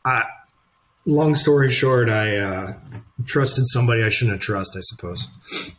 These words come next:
Speaker 1: Hmm.
Speaker 2: And I got flagged. I can enter the States, but
Speaker 1: Okay.
Speaker 2: I, it's just like I've said to you before, it's the amount of paperwork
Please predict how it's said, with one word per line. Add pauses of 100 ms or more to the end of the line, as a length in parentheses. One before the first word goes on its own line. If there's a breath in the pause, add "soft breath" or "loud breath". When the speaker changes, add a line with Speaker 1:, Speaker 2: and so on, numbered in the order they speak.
Speaker 1:
Hmm. (1160)
Speaker 2:
And
I
got (420)
flagged.
I
can
enter
the
States,
but
Speaker 1:
Okay.
Speaker 2:
I, (600)
it's
just
like
I've
said
to
you
before,
it's (1500 loud breath)
the
amount
of
paperwork